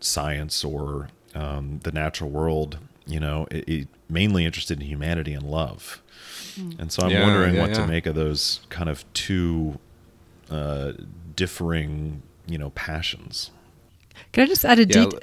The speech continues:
Speaker 2: a detail?
Speaker 3: oh, go, go ahead, yeah.
Speaker 2: Yeah, sorry, uh, just a detail in what, in Brian's account, it might be helpful for the question. Um, he, the, the monster, and of course that term is even a bit, it, it tends to incline us against the,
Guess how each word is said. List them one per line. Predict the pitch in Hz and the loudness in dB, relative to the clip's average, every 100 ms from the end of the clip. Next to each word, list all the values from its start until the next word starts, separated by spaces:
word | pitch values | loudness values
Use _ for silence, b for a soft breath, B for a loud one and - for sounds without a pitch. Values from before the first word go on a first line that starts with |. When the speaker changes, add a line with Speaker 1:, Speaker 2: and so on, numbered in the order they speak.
| - | 2
Speaker 2:
a | - | 2
detail? | 180 240 - 233 | 6 6 6 8
Speaker 3:
oh, | |
go, | 135 | 8
go | 110 123 | 6 2
ahead, | 131 110 | 4 4
yeah. | 110 110 87 | 4 2 2
Speaker 2:
Yeah, | 226 | 4
sorry, | 240 226 | 6 6
uh, | 220 | 6
just | 254 247 | 6 4
a | |
detail | 190 240 - 233 | 4 4 6 4
in | 202 | 4
what, | 202 - | 2 2
in | 196 | 0
Brian's | 185 190 214 202 | 2 2 4 2
account, | 190 - 208 - | 0 0 0 0
it | 117 | 2
might | 196 | 2
be | 190 | 4
helpful | 175 196 - 180 | 4 2 2 0
for | - 185 | 2 0
the | 170 | 0
question. | - 220 - 180 180 B B B B - - | -2 -2 0 -4 -6 B B B B -20 -2
Um, | 202 185 185 175 B B B B B B B _ | 2 4 2 0 B B B B B B B _
he, | - - 294 294 - | 0 4 6 4 2
the, | - - 208 | -4 4 6
the | 214 190 196 | 6 4 8
monster, | 208 269 294 - | 8 8 8 8
and | 175 | 8
of | 175 | 8
course | 196 180 | 4 4
that | 185 - | 2 2
term | - 202 202 | 4 6 8
is | 165 156 | 6 4
even | 160 156 | 4 4
a | 143 | 6
bit, | 165 143 - _ - - | 4 4 -2 _ -12 -6
it, | - | -4
it | - - 50 156 | -4 -8 -10 0
tends | 170 160 - | 4 4 6
to | 156 | 4
incline | 147 - 156 151 | 2 2 2 4
us | - | 2
against | 156 151 160 - - - | 4 4 6 6 6 2
the, | - | 0